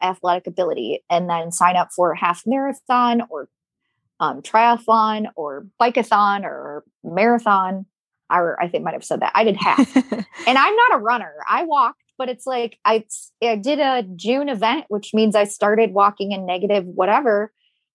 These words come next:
Speaker 1: in January and spent time with all these people who were together raising money for blood cancer, just out of the goodness of their hearts. And a few of the people that I met through that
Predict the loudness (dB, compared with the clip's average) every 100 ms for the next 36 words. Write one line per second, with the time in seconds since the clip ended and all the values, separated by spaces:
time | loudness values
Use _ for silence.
0 | -2 0 0 2 2 2 0 0 -2 -4
1 | -6 -4 -2 -2 0 0 0 -2 0 2
2 | 2 2 2 -2 -4 -2 -2 -2 -2 -2
3 | -4 -2 0 0 0 -2 -2 -4 -8 -10
4 | -4 -2 2 2 2 -4 -2 2 4 2
5 | 0 _ _ _ _ _ _ _ _ -16
6 | -6 0 2 0 -6 -12 -18 -18 -20 -18
7 | -18 -20 _ 2 2 2 0 0 0 -2
8 | -4 -4 -4 -4 -2 -2 -6 -14 -8 -4
9 | -4 -2 2 4 4 0 -2 0 2 2
10 | 2 0 -2 -4 _ -4 0 0 -2 -4